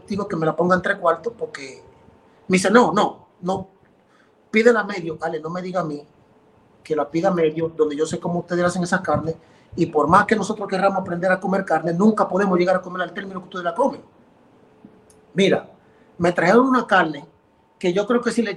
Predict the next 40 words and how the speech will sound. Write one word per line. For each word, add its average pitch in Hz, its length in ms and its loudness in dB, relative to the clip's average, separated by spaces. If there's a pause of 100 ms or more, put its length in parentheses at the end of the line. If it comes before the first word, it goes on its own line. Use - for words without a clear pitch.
la 190 100 0
llevaban 226 340 2
al 233 80 4
veterinario, 214 560 0
la 190 80 2
vaca, 196 360 0
eh, 180 420 -10
eh, - 80 -14
resucitaba 180 600 0
de 160 120 6
nuevo. 135 240 -4 (2500)
<laughs> - 600 0 (1400)
Y 233 160 8
a, 233 220 4 (180)
a 214 200 -8
juro 294 320 -4
quiere 294 240 -6
que 262 100 -8
me 220 140 -6
come 302 240 -4
esa 240 140 -4
carne. 226 360 -4
"Ale, 247 160 0
yo 180 140 -8
no 220 180 -6 (100)
puedo. 233 440 -4 (1080)
Que 220 100 -12
tú 339 180 0
no 254 60 -2
sabes 311 280 2
comer 247 220 -4
carne". 285 320 0 (520)
Pero 285 160 6
esos 285 120 4
son 311 80 -4
de 302 80 2
los 262 180 -2
temas 254 220 0
que 220 80 -4
teníamos. 190 400 -6